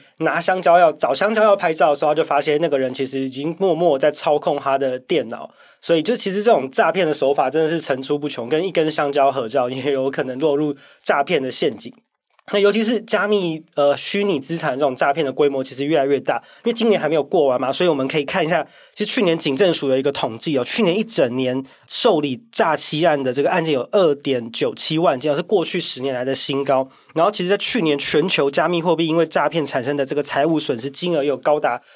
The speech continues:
上千亿美元这样子的规模。那很多时候其实，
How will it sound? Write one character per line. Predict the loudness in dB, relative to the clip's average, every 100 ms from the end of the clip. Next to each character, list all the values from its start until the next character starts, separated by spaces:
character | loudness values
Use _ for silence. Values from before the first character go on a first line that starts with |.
| _
上 | -4 -2 -2
千 | 0 0
亿 | 0 -4
美 | -4
元 | -6
这 | -2 -2
样 | -2
子 |
的 | -4 -4
规 | -2 -2
模。 | -4 -12 -14 _ _ _ _ _
那 | -2 0
很 | 4
多 | 4
时 | 4
候 | 2
其 | 0
实， | -2 -4